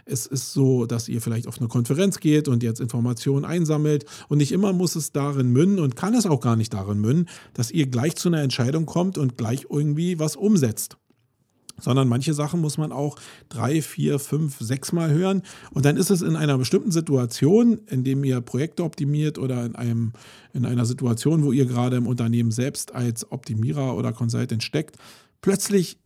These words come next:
ist es einleuchtend, dass bestimmte Sachen in der bestimmten Situation einfach passen. Und, ähm, so solltet ihr grundsätzlich an Sachen rangehen, ja, dass es nicht gleich immer diesen Punkt gibt, sondern dass ihr bestimmte Sachen erstmal lernen müsst. Und bei mir war es halt so, dass ich das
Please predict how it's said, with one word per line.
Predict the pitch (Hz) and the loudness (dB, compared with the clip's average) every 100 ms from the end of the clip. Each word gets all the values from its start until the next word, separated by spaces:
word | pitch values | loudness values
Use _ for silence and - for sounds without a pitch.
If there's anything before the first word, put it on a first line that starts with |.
| _ | _
ist | 165 | -2
es | 147 139 | -2 -2
einleuchtend, | 143 165 147 139 147 - 147 | -2 6 8 8 6 2 0
dass | 131 113 | 0 -2
bestimmte | 113 175 185 139 | -4 -2 0 0
Sachen | 123 127 131 131 | 0 0 0 0
in | 127 117 | -2 -2
der | 117 - _ _ | -2 -4 _ _
bestimmten | 220 - 240 160 | -8 -2 0 2
Situation | 143 139 117 - 117 | 2 2 -2 0 -2
einfach | 113 107 - - _ | -2 -6 -10 -14 _
passen. | - 113 - - - - - - - | -16 -12 -12 -14 -20 -20 -20 -20 -20
Und, | - 131 127 117 | 0 2 4 2
ähm, | 131 127 123 120 - | -2 0 0 -2 -8
so | - 160 | 0 4
solltet | 185 185 185 | 6 4 2
ihr | 175 | 0
grundsätzlich | 151 147 143 143 - 147 135 - | 2 4 4 0 0 0 0 -4
an | 135 | -2
Sachen | 120 131 123 110 | 0 -2 -2 -4
rangehen, | 98 120 143 180 247 240 - | -2 -2 2 2 2 -2 -2
ja, | 113 170 | -2 0
dass | 151 117 | -2 -4
es | 117 | -4
nicht | 117 - | -4 -4
gleich | 135 196 196 | -4 -2 0
immer | 185 170 | 0 2
diesen | 160 156 | 0 -2
Punkt | - 175 170 | 0 -2 -2
gibt, | 165 156 - - - | -4 -4 -12 -20 -8
sondern | - 131 | 0 0
dass | 127 | 2
ihr | 127 | 0
bestimmte | 123 - 139 143 | -2 -2 -2 -2
Sachen | 127 117 117 | -4 -4 -4
erstmal | 117 120 110 | -4 -4 -2
lernen | 117 123 107 | -2 -2 -4
müsst. | 104 - | -6 -6
Und | 120 | 0
bei | |
mir | 120 170 185 | 2 4 4
war | 180 | 2
es | 170 | 0
halt | 160 160 | -2 -2
so, | 160 | 0
dass | 156 127 | 0 -2
ich | 120 | -4
das | 135 117 | -6 -8